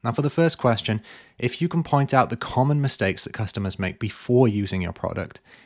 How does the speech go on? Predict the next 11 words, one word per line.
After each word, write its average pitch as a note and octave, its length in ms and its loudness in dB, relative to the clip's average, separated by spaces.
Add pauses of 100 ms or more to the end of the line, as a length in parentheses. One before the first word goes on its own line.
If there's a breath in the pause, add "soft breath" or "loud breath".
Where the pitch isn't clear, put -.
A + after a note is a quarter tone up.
(120)
it F#2+ 120 -6
shows G#2+ 260 2
that D#2+ 100 -8
you G#2 120 -4
have F#2+ 180 -2
expertise G2 720 -6
or F#2 220 -6
authority F2+ 640 -6
in F#2 160 -8
your E2+ 200 -6
niche. G#2 600 -4